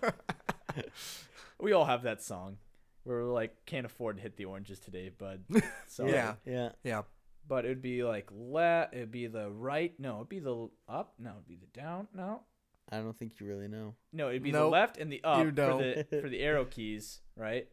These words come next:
Speaker 2: Okay.
Speaker 1: And so that would be the furthermost left and the, like, the secondary left. And then there would be triangle and circle, which would be the foremost right and the outermost right. And so
Speaker 2: Okay.
Speaker 1: you'd hit those according to the rhythm, and you'd be able to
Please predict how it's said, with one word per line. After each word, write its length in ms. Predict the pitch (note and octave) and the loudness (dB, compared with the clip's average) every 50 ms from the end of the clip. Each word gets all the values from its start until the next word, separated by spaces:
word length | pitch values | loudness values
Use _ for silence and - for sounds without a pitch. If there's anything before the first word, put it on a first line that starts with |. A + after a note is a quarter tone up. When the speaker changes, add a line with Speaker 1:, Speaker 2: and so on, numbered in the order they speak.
| _ _ - | _ _ -6
Speaker 2:
Okay. 220 | - C3+ B2+ B2+ C3 | 0 2 4 4 2
Speaker 1:
And 80 | C#3+ | 2
so 120 | D3+ C#3 C3 | 0 0 2
that 180 | C3 C3 C3+ | 4 2 4
would 160 | C3 B2+ B2 | 2 0 -2
be 220 | A#2+ A#2+ A#2 A#2 A#2 | -2 -4 -4 -4 -4
the 120 | A2 A2 | -4 -6
furthermost 840 | - - - - D#3 C3+ B2+ B2 A#2 A2+ A2+ A2+ A2 A2 - - - | -10 -12 -4 -2 -2 -2 0 -2 -4 -2 -2 -2 -2 -4 -6 -10 -12
left 400 | - G#2+ A#2 A2 G#2 G#2 - - _ | -6 -4 -2 -2 -2 -4 -6 -12 _
and 220 | - A2+ G#2 F#2 | -12 -12 -10 -10
the, 60 | F#2 | -10
like, 240 | F#2 F2 F2+ F#2 - | -12 -12 -14 -14 -14
the 80 | - G2 | -14 -16
secondary 600 | - - A#2 A2 - G2+ F#2+ F#2 F#2+ F#2 F2+ F2 | -8 -8 -8 -8 -8 -10 -10 -8 -8 -8 -8 -10
left. 380 | E2+ F#2 F2+ F2+ F#2 - _ _ _ _ _ _ _ _ _ _ - | -10 -10 -10 -12 -12 -14 _ _ _ _ _ _ _ _ _ _ -8
And 120 | A#2+ A#2+ | -6 -6
then 140 | A#2+ A#2 A#2 | -6 -4 -4
there 80 | A#2 | -2
would 140 | A2+ A2 G#2 | -4 -4 -4
be 140 | A2 G#2+ G#2 | -4 -6 -6
triangle 580 | G2+ - - D#3 C3+ C3+ C3 C3 B2 A#2+ A#2 G#2+ | -8 -6 -4 -2 0 0 0 -2 -2 -4 -4 -4
and 120 | G2 F#2+ | -6 -8
circle, 540 | - - - D#3+ D3+ D3+ - G#2+ G2 G2 F2 - | -10 -4 0 0 0 0 -2 -6 -6 -6 -6 -8
which 180 | A2 A#2 - - | -8 -10 -8 -8
would 140 | A2+ G2+ | -10 -8
be 320 | G#2 G#2 G2+ G2 G2 G2 G2 | -6 -6 -6 -4 -6 -6 -8
the 240 | F#2 G2+ G2 F#2+ F#2+ - _ _ | -8 -8 -8 -8 -8 -10 _ _
foremost 640 | C#3+ C#3 C#3 C3 B2 A#2 A2+ A2+ A2+ A2 - - - | -2 -2 -2 -2 -2 -2 0 0 -2 -2 -6 -10 -12
right 380 | G#2 A#2 B2 A#2 G#2 G#2 G2+ - _ _ | -6 -4 -2 -2 -2 -4 -8 -10 _ _
and 200 | A#2+ A2 G#2 G#2 | -10 -10 -8 -8
the 140 | A2 G#2+ - - _ - | -8 -10 -10 -12 _ -4
outermost 560 | A#2+ B2 A2+ G#2+ G#2 G2 F2+ F#2+ - - - | -4 -4 -2 -4 -6 -8 -10 -12 -14 -10 -8
right. 300 | G#2+ F#2 F2+ F2 E2+ - _ _ _ _ _ _ _ _ _ _ _ | -8 -8 -8 -10 -12 -14 _ _ _ _ _ _ _ _ _ _ _
And 100 | - - | -2 2
so 140 | C#3 C#3+ C3 | 2 2 2
Speaker 2:
Okay. 260 | A2+ B2 A#2 A2 A2 C3 - _ _ | 2 0 0 -2 -4 -6 -10 _ _
Speaker 1:
you'd 180 | - B2+ B2+ A#2 | -4 -4 -2 0
hit 260 | C3+ D3+ - - _ | -2 -2 -4 -4 _
those 520 | - E3 D#3+ D3 B2+ A#2+ A#2 A2+ - - - _ _ _ _ _ - | 2 2 4 4 2 2 0 -4 -8 -10 -12 _ _ _ _ _ -18
according 320 | - - D3+ C#3 B2 A2+ | -6 -4 -4 -4 -4 -6
to 80 | A2 A2 | -8 -8
the 100 | G#2+ A2+ | -4 -4
rhythm, 220 | B2+ B2+ A2+ G2+ | -4 -4 -4 -6
and 100 | G2+ B2 | -6 -4
you'd 180 | B2+ B2+ B2+ B2+ | -4 -4 -2 0
be 120 | D3+ E3+ | 2 2
able 160 | F3 E3 A#2+ | 2 2 0
to 60 | - | -2